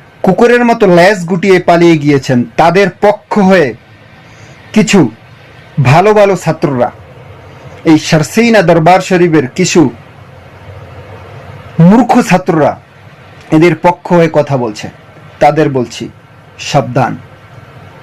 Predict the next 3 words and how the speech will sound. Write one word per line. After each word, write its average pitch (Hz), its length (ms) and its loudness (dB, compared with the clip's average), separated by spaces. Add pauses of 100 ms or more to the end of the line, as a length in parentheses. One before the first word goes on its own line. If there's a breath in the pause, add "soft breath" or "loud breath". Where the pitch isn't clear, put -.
(800)
কুকুরের 208 420 2
মতো 208 260 0 (880)
লেজ 165 280 4